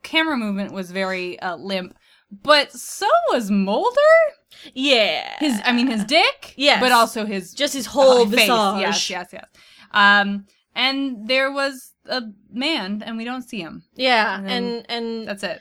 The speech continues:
Speaker 2: we
Speaker 1: right?
Speaker 2: saw him a lot, and then Mulder was looking right at him, and he's like, "I don't see him anywhere."
Speaker 1: Yeah.
Speaker 2: And then we kinda cut from there to
Speaker 1: Da-da-da-da-da-da-da-da. Da-da-da-da-da-da-da-da.
Speaker 2: Da-da-da-da-da-da-da.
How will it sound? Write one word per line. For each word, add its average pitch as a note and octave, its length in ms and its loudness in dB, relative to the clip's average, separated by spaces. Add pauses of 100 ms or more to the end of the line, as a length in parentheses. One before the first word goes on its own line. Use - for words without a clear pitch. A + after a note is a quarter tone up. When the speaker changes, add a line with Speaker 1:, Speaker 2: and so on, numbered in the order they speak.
Speaker 2:
we G3 80 -8
Speaker 1:
right? B3+ 100 -6
Speaker 2:
saw D4+ 260 2
him C#4 100 -4
a C4 40 -4
lot, C4 460 6
and A#3 160 -4
then A3 200 0
Mulder B3+ 220 -2
was A3+ 120 -6
looking G#3 180 -8
right A3 180 0
at B3 200 4
him, A#3 200 0
and G#3 100 -8
he's G#3 140 -6
like, G#3 180 -4
"I A#3 220 2
don't D4 120 -2
see G4 200 -6
him C#4+ 160 2
anywhere." A#3 600 -2
Speaker 1:
Yeah. A#3 220 -8
Speaker 2:
And A3 160 -6
then A3+ 120 -2
we A3 100 -6
kinda G#3 220 -4
cut A3 340 -2
from G#3 200 -4
there G3+ 400 -4 (340)
to G3 840 -6 (520)
Speaker 1:
Da-da-da-da-da-da-da-da. A3 1200 -2 (320)
Da-da-da-da-da-da-da-da. A4 380 -2
Speaker 2:
Da-da-da-da-da-da-da. B3+ 1160 2